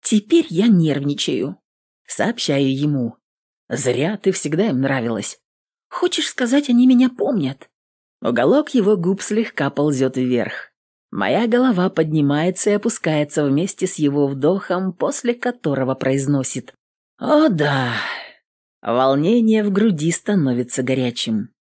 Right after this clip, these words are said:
Марк ловит подушечкой большого пальца слезинку, которая вытекает из уголка моего глаза.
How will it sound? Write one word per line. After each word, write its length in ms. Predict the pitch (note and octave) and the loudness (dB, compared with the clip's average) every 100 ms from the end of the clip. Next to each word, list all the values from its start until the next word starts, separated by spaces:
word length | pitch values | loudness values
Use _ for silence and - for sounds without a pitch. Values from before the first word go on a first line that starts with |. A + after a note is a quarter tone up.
| _ _ _ - | _ _ _ -4
Марк 400 | A#2 C#3+ B3+ G3+ | 0 2 2 2
ловит 420 | G3+ F#3+ D#3+ - | 2 4 2 0
подушечкой 540 | C#3+ F#3 F#3 - D#3+ | 0 2 0 0 0
большого 400 | D3 D3 D#3+ C#3+ | 2 0 0 0
пальца 340 | C#3+ F3 E3+ D3+ | 0 -2 0 -2
слезинку, 680 | E3+ D#3+ D#3+ F#3+ G3 F#3+ F#3+ | 2 2 2 2 2 2 0
которая 420 | A#3 C4+ B3 A3+ | -2 0 0 0
вытекает 560 | A#3 A#3 - D#3 D#3 | -2 -4 -2 0 0
из 140 | F3 E3+ | 0 0
уголка 440 | F3 F#3 - B2+ | 2 -2 -2 0
моего 380 | A#2+ B2+ B2+ B2 | 2 0 0 -2
глаза. 640 | B2+ C3 A2+ A2+ G2+ - | -2 -2 0 -2 -4 -8